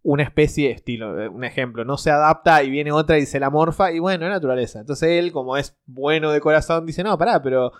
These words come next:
a los débiles hay que protegerlo". Y como que hay medio que empieza a decir, "Mm, no sé si soy tan de Mieliki",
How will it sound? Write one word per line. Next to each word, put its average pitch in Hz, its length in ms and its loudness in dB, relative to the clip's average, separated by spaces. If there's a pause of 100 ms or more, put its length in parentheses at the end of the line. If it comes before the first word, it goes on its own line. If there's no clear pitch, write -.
(200)
a 127 100 -4
los 127 80 0
débiles 214 240 2
hay 196 80 2
que 185 80 -2
protegerlo". 143 580 0 (320)
Y 156 60 -12
como 151 140 0
que 202 80 2
hay 233 40 2
medio 240 200 2
que 208 80 2
empieza 214 240 0
a 202 40 2
decir, 208 200 -4
"Mm, 226 220 -14
no 214 80 -2
sé - 200 -4
si - 260 -6
soy 139 200 -2
tan 131 260 -8
de 131 60 -10
Mieliki", 127 420 -4